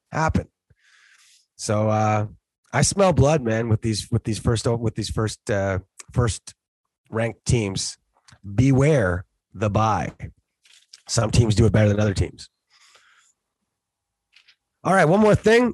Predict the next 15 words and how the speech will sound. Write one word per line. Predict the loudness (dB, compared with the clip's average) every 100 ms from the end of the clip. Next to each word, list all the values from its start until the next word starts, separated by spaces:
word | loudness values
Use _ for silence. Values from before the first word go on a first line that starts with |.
| 2
Uh, | 4 6
we |
were | 4
talking | 4 4 2
about | 2
tar-, | 2 2
I |
was | 2
talking | 2
about | 2 2
targets. | 2 2 -2 -4 -12 -14 _ _ _ 2
<laughs> | 2 2 -4 _ -2
O | 0
B | 2 0
J, | 2 4 4 2